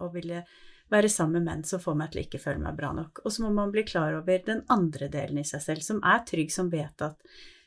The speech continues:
en er, eh, verdifull. Og det er sånn man kan snu dette, ikke sant? Å vite at er det mønsteret mitt, den delen av meg som er utrygg og ikke føler seg bra nok, som faller for det, eller er det den trygge delen? For dette, det vil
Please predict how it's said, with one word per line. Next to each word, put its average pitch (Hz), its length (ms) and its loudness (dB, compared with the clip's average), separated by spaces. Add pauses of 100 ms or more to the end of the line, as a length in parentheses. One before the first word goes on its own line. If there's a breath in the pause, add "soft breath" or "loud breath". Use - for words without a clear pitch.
(140)
en 180 160 6
er, 160 240 2 (400)
eh, 160 360 2
verdifull. 160 560 0
Og 196 100 -6
det 208 80 4
er 208 80 0
sånn 180 260 2
man 180 160 2
kan 220 160 0
snu 170 320 2
dette, 190 320 2 (480 soft breath)
ikke 202 160 -4
sant? 240 240 2
Å 220 80 4
vite 185 480 4
at - 80 -14 (640 soft breath)
er 175 220 12
det 190 100 6
mønsteret 170 600 2
mitt, 311 340 4
den 190 220 6
delen 165 260 2
av 165 120 2
meg 170 100 -2
som 190 140 -2
er 202 100 -4
utrygg 170 460 -2
og - 100 -10
ikke - 220 -8
føler 151 260 0
seg 160 160 -2
bra 165 160 -2
nok, 170 200 0
som 170 120 -2
faller 175 260 -2
for 202 140 6
det, 339 100 8 (560 soft breath)
eller 262 300 6
er 262 160 8
det 269 80 0
den 294 160 4
trygge 190 300 4
delen? 143 280 -2 (220)
For - 160 4
dette, 226 240 2
det 214 140 2 (340)
vil 226 160 2